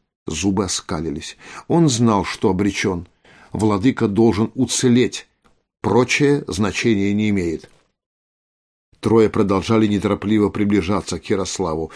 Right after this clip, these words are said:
Готар остановился, с вызовом взглянул на Виктора.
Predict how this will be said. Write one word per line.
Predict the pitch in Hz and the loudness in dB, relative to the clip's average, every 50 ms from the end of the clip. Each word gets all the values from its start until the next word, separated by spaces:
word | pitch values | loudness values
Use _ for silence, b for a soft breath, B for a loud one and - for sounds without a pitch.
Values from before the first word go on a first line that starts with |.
| B B B B B | B B B B B
Готар | 87 82 87 113 113 113 - 120 113 95 B B B B | -8 -2 0 2 2 2 2 -2 -4 -4 B B B B
остановился, | 95 95 - - - 117 101 85 90 90 98 117 123 117 - - - 139 139 - b b b b b | -8 -6 -6 -4 -2 -2 0 0 0 0 0 0 0 -2 -2 -4 -4 -4 -4 -6 b b b b b
с | - - - | -6 -4 -4
вызовом | 104 90 101 117 113 98 120 120 117 113 104 | -2 2 2 2 2 2 0 0 0 0 -2
взглянул | 85 85 87 98 101 92 87 95 101 101 | -2 -2 -2 -2 -2 0 0 0 2 2
на | 98 98 | 2 0
Виктора. | 95 87 98 87 - - - 92 92 82 | 0 0 -2 -4 -4 -6 -8 -8 -8 -8